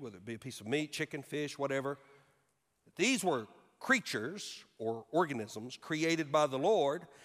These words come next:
and they were created by the Lord on his earth, and it all belongs to him. And not only what I am eating belongs to the Lord, the money used to buy it belongs to the Lord, and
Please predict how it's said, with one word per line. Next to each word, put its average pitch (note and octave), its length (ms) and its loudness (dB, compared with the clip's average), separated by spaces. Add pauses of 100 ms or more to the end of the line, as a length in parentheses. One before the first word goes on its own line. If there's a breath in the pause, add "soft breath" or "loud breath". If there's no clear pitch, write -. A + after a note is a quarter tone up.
and G#3+ 180 -6
they D#3+ 60 6
were D3+ 120 0
created G3 400 2
by E3 120 6
the D3+ 120 0
Lord F#3 320 6
on E3+ 200 6
his G3+ 280 0
earth, D3+ 360 4
and D#3+ 200 4
it F#3 180 4
all G#3 320 10
belongs G#3 460 6
to G3 80 -4
him. G3+ 280 6
And D3+ 140 2
not F3 180 8
only D#4 460 4 (300 loud breath)
what G#3 220 6
I F#3+ 180 6
am F#3+ 200 4
eating A#3 420 2
belongs C#3+ 420 2
to C#3 100 -2
the A#2+ 80 -2
Lord, A#2 360 2 (220 loud breath)
the D#3 120 8
money A3+ 300 6
used A3 420 0
to F3 80 4
buy A#3+ 320 10
it - 100 -2
belongs C3 460 2
to A#2+ 160 -6
the G#2 100 -4
Lord, G2+ 360 6 (680)
and E3 260 10